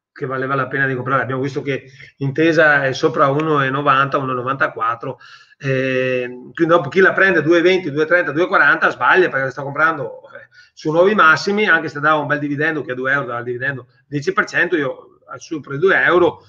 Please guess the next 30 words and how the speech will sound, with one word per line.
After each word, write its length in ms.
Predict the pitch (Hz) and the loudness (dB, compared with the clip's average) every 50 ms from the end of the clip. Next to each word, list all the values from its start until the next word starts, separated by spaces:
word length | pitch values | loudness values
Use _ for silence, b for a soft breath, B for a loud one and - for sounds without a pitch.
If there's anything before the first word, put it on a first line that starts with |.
| b b b | b b b
non 120 | _ 143 139 | _ -4 -2
l'ho 80 | 139 | 0
mai 140 | 139 156 156 | 0 0 0
comprata, 420 | 147 147 127 - 139 165 180 175 139 | 0 -4 -2 2 2 2 2 2 -2
quindi 180 | 127 139 135 | -6 -6 -6
l'ho 80 | 135 147 | -8 -8
aspettata 500 | 151 - 185 175 - 139 135 143 135 165 | -8 -6 -8 -6 -4 -4 -4 -2 -2 -4
a 20 | |
ridosso 400 | 147 131 123 127 131 - - 147 | -4 -4 -8 -10 -10 -10 -12 -14
di 140 | 135 127 127 | -12 -8 -8
uno 160 | 127 131 143 | -6 -6 -6
ottanta, 340 | 143 139 110 113 123 123 120 | -8 -8 -10 -12 -10 -10 -12
casomai 380 | 117 107 110 113 120 123 120 - _ _ _ _ _ _ | -14 -16 -12 -10 -10 -10 -10 -10 _ _ _ _ _ _
valuteremo 580 | 131 135 143 143 143 151 127 123 127 131 127 | -2 0 0 0 0 0 0 2 0 -2 -4
questo 200 | 117 120 - - | -6 -8 -8 -6
discorso 400 | 123 123 117 - 131 127 123 123 | -6 -6 -6 -8 -12 -12 -10 -12
qui. 160 | 104 110 - - _ _ _ _ | -12 -12 -18 -18 _ _ _ _
Quindi 180 | - 175 156 | 0 2 2
a 40 | 151 | 2
lungo 200 | 147 170 185 190 | 2 4 4 4
periodo 520 | 190 233 208 165 151 165 170 185 165 B B B B B B | 4 4 4 6 6 6 6 6 4 B B B B B B
è 100 | - 151 | -4 -2
chiaro 280 | 143 160 160 170 170 147 | 2 2 4 4 4 4
che 60 | 143 | 2
vado 160 | 143 147 147 | 0 0 0
a 20 | |
investire 340 | 147 151 170 - - 170 160 | 2 0 -2 0 0 -2 -2
su 140 | 135 - - | -2 -6 2
dei 160 | 160 185 180 | 4 4 4
titoli, 680 | - 165 165 - 175 180 196 214 220 214 - - _ | 4 -2 -2 0 2 2 2 2 0 -2 -8 -16 _